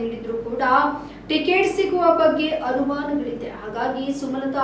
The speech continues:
ಅಂಬರೀಶ್ ಸೈಲೆಂಟ್ ಆಗಿದ್ದಾರೆ ಎನ್ನಲಾಗಿದೆ. ಬಿ ಜೆ ಪಿಯ ಜೊತೆ ಚುನಾವಣಾ ಪೂರ್ವ ಮೈತ್ರಿ ಮಾಡಿಕೊಂಡಿರುವ ಜೆ ಡಿ ಎಸ್ ಮಂಡ್ಯ ಕ್ಷೇತ್ರ ಸಿಗುವುದು ಬಹುತೇಕ ಖಚಿತ ಎಂಬ ಮಾತುಗಳು ಕೇಳಿ ಬರ್ತಾ ಇದೆ. ಈ ಹಿನ್ನೆಲೆಯಲ್ಲಿ ಮಾಜಿ ಸಿ ಎಂ ಎಚ್ ಡಿ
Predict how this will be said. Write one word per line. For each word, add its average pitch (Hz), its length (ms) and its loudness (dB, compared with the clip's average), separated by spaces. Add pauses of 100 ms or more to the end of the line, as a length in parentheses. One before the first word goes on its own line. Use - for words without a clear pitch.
ಅಂಬರೀಶ್ 262 460 -4
ಸೈಲೆಂಟ್ 240 440 -2 (120)
ಆಗಿದ್ದಾರೆ 226 540 -2 (160)
ಎನ್ನಲಾಗಿದೆ. - 600 -6 (540)
ಬಿ 311 100 4 (100)
ಜೆ 415 120 10 (100)
ಪಿಯ 392 160 10 (120)
ಜೊತೆ 339 200 0 (140)
ಚುನಾವಣಾ 294 520 2 (140)
ಪೂರ್ವ 254 240 -4 (180)
ಮೈತ್ರಿ 240 380 -6
ಮಾಡಿಕೊಂಡಿರುವ 220 680 -4 (220)
ಜೆ 214 180 0
ಡಿ 202 160 -6
ಎಸ್ - 140 0 (460)
ಮಂಡ್ಯ 330 280 10 (140)
ಕ್ಷೇತ್ರ 339 320 2 (160)
ಸಿಗುವುದು 269 440 2 (200)
ಬಹುತೇಕ 262 560 0 (280)
ಖಚಿತ 262 320 -2 (200)
ಎಂಬ 226 120 -4 (180)
ಮಾತುಗಳು 226 460 -2 (120)
ಕೇಳಿ 208 240 2
ಬರ್ತಾ 196 280 -4 (100)
ಇದೆ. - 140 -14 (220)
ಈ 220 140 0
ಹಿನ್ನೆಲೆಯಲ್ಲಿ 320 580 6 (140)
ಮಾಜಿ 294 360 2
ಸಿ 285 120 -2 (100)
ಎಂ 285 80 6 (100)
ಎಚ್ 269 180 -4
ಡಿ 277 60 -4